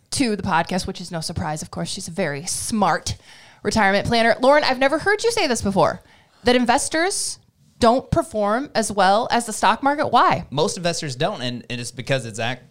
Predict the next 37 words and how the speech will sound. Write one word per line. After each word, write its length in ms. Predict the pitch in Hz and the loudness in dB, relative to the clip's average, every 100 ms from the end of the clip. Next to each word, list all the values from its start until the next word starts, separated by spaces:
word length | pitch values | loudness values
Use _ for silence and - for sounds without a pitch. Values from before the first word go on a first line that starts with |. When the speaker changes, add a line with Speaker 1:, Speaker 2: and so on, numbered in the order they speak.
| - | -18
Speaker 2:
the 300 | 117 101 113 | -12 -2 -2
exact 380 | 110 104 120 120 | 0 -2 -4 -4
reasons 320 | 120 107 107 | -6 -4 -2
that 120 | 95 | -2
Haley 320 | 107 120 110 95 | 0 0 0 -2
was 160 | 90 | -4
highlighting, 640 | - 233 147 98 101 104 - | -2 -2 -4 -10 -10 -12 -8
emotionally 600 | 110 107 135 - 127 113 | -4 -2 -2 -4 -8 -12
driven 360 | 101 117 110 98 | -8 -6 -6 -8
decisions. 560 | 87 - 101 85 82 - - - - | -6 -4 -4 -4 -8 -10 -12 -14 -8
And, 400 | - 120 113 - - | -2 -2 -4 -10 -8
and 400 | 104 113 107 - - | -6 -6 -10 -16 -6
she 220 | - 139 | -4 0
pointed 240 | - 139 | -2 0
out 160 | 170 170 | -6 -6
the 80 | - | -4
fact 300 | 120 113 113 | -4 -4 -4
that 380 | 110 107 - _ _ _ _ _ _ - | -4 -6 -8 _ _ _ _ _ _ -10
people 260 | 131 220 | -2 0
get 140 | 156 120 | -2 -6
emotional 420 | 113 123 - 107 | -8 -8 -8 -8
about 420 | 98 101 98 - - | -6 -4 -6 -10 -18
their 280 | 143 107 95 | -8 -6 -6
portfolio 460 | - 92 - 185 | -8 -10 -8 -8
because 380 | 104 101 113 101 | -10 -8 -8 -6
it 140 | 104 98 | -4 -2
is 220 | 101 90 | -2 -2
their 180 | 95 87 | -4 -6
money. 420 | 87 90 73 - - - - | -6 -8 -8 -12 -20 -20 -14
It's 240 | - 98 101 | -6 -6 -4
not 160 | 143 | -6
only 200 | 180 139 | -6 -10
their 180 | 104 95 | -10 -10
money, 360 | 87 135 113 90 | -6 -4 -4 -6
it's 200 | 147 - | -8 -8
a 80 | 101 | -12
lifetime 880 | 92 92 127 135 - 123 120 117 | -8 -6 -6 -8 -10 -6 -4 -4